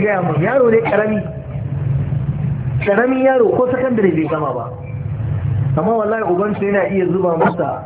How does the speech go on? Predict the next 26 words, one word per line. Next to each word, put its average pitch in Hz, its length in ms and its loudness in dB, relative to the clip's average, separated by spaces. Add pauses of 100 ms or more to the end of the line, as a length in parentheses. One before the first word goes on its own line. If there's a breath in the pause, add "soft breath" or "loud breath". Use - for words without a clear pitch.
(460)
miliyoyin 220 760 2
kuɗi 220 260 0
a 185 120 2
cikin 185 180 -2
akawun 156 320 -2
ɗinsa. 135 320 -6 (640)
Karamin 262 400 2
yaro 269 260 4 (160)
ne. - 60 -4 (2250)
Don 220 140 2
haka, 208 560 -2
uban 262 300 2
zai 254 240 4
dawo 247 180 4
ya 226 100 6
kwanta 240 380 0
ya 233 140 2
bacci 226 340 -2
ya 214 60 0
gama 220 260 2
birki 208 220 -2
masa 220 220 -2
da - 140 2
ake - 160 -2
uku - 320 -4
na 220 100 -6